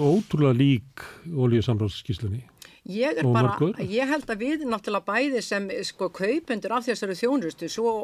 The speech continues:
Speaker 2: og heimilin í landinu, verðum að treysta á því að eftirliti virki og það virkaði þarna.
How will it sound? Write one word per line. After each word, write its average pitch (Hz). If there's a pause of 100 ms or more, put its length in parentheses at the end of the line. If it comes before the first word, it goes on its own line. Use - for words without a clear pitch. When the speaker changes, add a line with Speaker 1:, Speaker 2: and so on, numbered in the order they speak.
(120)
Speaker 2:
og 170
heimilin 208
í 180
landinu, 247 (340)
verðum 233
að -
treysta 269
á 190
því 226
að 180
eftirliti 185
virki 240
og 147
það 220
virkaði 180
þarna. 233